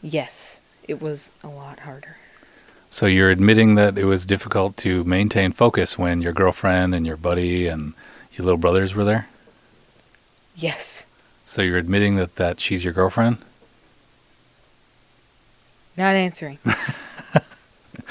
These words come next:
Speaker 2: Okay. So tell us, Elliot, what was your favorite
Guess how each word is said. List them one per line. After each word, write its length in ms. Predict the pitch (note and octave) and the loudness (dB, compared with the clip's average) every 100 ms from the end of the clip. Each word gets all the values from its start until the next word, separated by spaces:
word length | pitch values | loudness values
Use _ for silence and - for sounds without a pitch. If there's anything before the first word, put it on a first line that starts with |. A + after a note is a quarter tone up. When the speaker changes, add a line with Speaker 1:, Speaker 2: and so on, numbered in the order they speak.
| - - B2+ | -12 -4 2
Speaker 2:
Okay. 260 | D3 - - - - - _ - | 4 4 -2 -20 -20 -20 _ -8
So 160 | - G#2+ | -2 2
tell 220 | C#3 C3+ | 6 6
us, 120 | G#2 | 8
Elliot, 360 | G2 G2+ B2 A2+ - - | 6 8 6 2 -6 2
what 100 | B2 | 6
was 180 | D3 | 6
your 180 | C#3 B2 | 8 6
favorite 520 | - A#2 A2 A#2+ A#2+ | 4 0 2 4 2